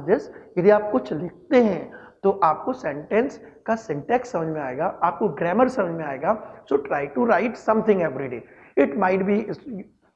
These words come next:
your daily writing। आप एक डेली डायरी लिखना स्टार्ट कर दीजिए, कुछ छोटे-छोटे पोएम्स लिखिए अपनी ओर से। Try to be creative, because while you are going to write something,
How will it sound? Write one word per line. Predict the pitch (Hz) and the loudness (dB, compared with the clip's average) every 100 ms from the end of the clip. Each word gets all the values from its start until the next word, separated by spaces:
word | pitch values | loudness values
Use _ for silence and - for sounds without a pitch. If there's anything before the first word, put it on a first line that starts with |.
| _ 196 | _ 4
your | 202 196 - - | 4 4 -4 -2
daily | 160 220 226 | 6 6 6
writing। | 220 196 - - - - _ _ _ _ _ _ _ - | 4 2 -2 -6 -10 -20 _ _ _ _ _ _ _ 2
आप | 233 | 4
एक | 254 | 4
डेली | 190 196 254 | 4 4 6
डायरी | 220 185 226 226 | 4 6 4 4
लिखना | 226 175 185 175 | 2 -2 0 -2
स्टार्ट | 160 - 139 127 | -4 -6 -6 -8
कर | - | -16
दीजिए, | 113 117 110 113 _ _ - | -16 -16 -18 -20 _ _ 0
कुछ | 226 | 0
छोटे-छोटे | - 202 214 220 | 2 4 4 4
पोएम्स | 220 226 226 214 - | 2 4 4 4 -2
लिखिए | 151 156 | -4 -4
अपनी | 143 151 | -8 -10
ओर | 131 | -12
से। | 123 135 - - _ - | -14 -20 -20 -20 _ -4
Try | 196 | -2
to | 208 | -2
be | 226 196 226 | -2 0 -2
creative, | - 175 170 170 185 - - - | -4 -2 -2 0 -2 -4 -14 -4
because | - 208 160 | 2 4 4
while | 190 214 | 0 0
you | 185 190 | 2 2
are | 170 | 2
going | 170 175 | -4 -2
to | 214 | -4
write | 139 135 247 - 190 | -4 0 0 2 -2
something, | 160 - 202 | -2 0 -2